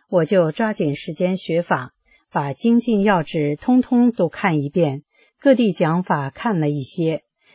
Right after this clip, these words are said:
期间心里一直牵挂着那些绑架我的警察，因为他们才是真正的受害者。于是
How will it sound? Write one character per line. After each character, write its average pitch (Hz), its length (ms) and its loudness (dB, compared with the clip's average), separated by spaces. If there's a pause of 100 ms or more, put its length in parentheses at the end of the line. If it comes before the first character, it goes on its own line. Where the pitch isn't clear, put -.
期 208 220 -2
间 190 260 0
心 262 260 0
里 175 120 0
一 202 160 0
直 170 200 0
牵 208 280 -4
挂 185 200 2
着 156 140 0
那 160 180 -2
些 180 400 0
绑 156 200 -2
架 214 260 -2
我 151 100 -4
的 180 140 0
警 156 220 -4
察， 151 420 -8 (400)
因 226 160 0
为 202 160 4
他 - 180 -4
们 190 120 0
才 170 220 -4
是 165 260 -2
真 233 240 2
正 233 200 0
的 151 200 -2
受 202 180 -2
害 165 220 -2
者。 135 320 -6 (420)
于 214 140 0
是 196 320 0